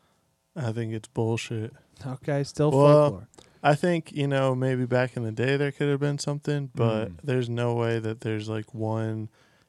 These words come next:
Speaker 1: age-old monster swimming around the
Speaker 2: Uh-huh.
Speaker 1: lake by
Speaker 2: Uh-huh.
Speaker 1: itself.
Speaker 2: Okay.
Speaker 1: And, you know, even going back to what you said about the plesiosaurs,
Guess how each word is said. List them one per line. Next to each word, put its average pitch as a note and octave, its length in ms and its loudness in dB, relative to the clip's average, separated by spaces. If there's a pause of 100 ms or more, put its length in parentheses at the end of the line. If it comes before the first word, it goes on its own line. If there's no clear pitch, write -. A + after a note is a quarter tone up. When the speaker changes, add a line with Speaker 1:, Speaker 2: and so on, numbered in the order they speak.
(180)
Speaker 1:
age-old A2 600 0
monster G#2 540 -8
swimming A2 340 -8
around G#2+ 240 -2
the A2 60 -8
Speaker 2:
Uh-huh. A2 100 -8
Speaker 1:
lake A2 260 -6
by A2+ 140 -4
Speaker 2:
Uh-huh. G#2 80 -2
Speaker 1:
itself. A2 600 -8 (360)
Speaker 2:
Okay. A2+ 240 -10 (440)
Speaker 1:
And, B2 160 0
you A#2+ 60 0
know, A#2 280 0
even B2+ 300 0
going B2 280 2
back A2+ 200 0
to - 120 -6
what A2 140 0
you B2+ 120 -4
said A#2 260 -6
about A2 300 -6
the A2 440 -6
plesiosaurs, A2 1040 -4